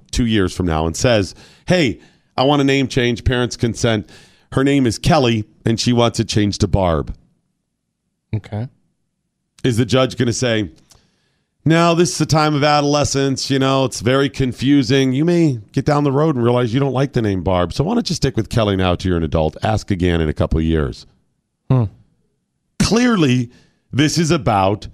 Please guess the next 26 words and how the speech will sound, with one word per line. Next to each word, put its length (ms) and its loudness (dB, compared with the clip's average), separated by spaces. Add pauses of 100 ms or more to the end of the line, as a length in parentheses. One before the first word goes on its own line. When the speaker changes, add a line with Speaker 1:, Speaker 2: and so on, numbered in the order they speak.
(140)
Speaker 1:
the 100 2
Speaker 2:
Yeah. 60 0
Speaker 1:
transgender 840 0
portion 420 0
and 140 -2
not 220 0
about 320 0
the 80 0
name. 300 0
Shouldn't 360 0
Speaker 2:
Yeah. 60 2
Speaker 1:
the 80 -4
judge 400 0 (300)
have 180 -2
stuck 480 -2
to 380 0
it 200 -2
being 280 0
about 400 -2
the 80 2
name? 480 2
Speaker 2:
Yes. 560 -4
One 240 0
hundred 160 -2
percent 320 -2
yes. 560 0